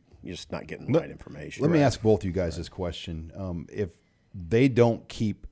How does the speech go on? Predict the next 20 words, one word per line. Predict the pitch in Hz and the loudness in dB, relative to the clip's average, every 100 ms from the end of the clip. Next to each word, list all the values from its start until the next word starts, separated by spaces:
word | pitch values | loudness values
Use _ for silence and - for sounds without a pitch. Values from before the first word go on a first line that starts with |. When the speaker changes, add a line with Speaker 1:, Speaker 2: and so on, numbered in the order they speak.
| _ | _
Speaker 2:
his | - 104 | -4 -4
brother, | 80 92 95 87 82 76 - | 0 4 4 4 0 -4 -8
Do-, | 98 - 87 | -8 -8 -2
Dominic's | 101 113 104 87 | 4 4 4 -2
brother, | - 95 85 | -2 -2 -2
Donovan, | 78 80 98 95 76 76 - | -4 -2 0 0 -2 -6 -6
on | 85 | -4
this | 85 76 | -4 -6
coaching | - 80 - 71 | -6 -8 -8 -14
staff, | - - - - _ _ _ - | -12 -14 -14 -20 _ _ _ -6
are | |
we | 92 95 | -4 2
even | 127 160 90 | 2 2 2
this | 95 - | 2 0
far | 92 85 | -4 -4
along? | 69 67 52 80 | -6 -8 -12 -6
Does | 98 95 | -2 0
it | 110 | 4
even | 160 123 85 85 | 4 2 -4 -4
get | 98 107 92 | 4 4 4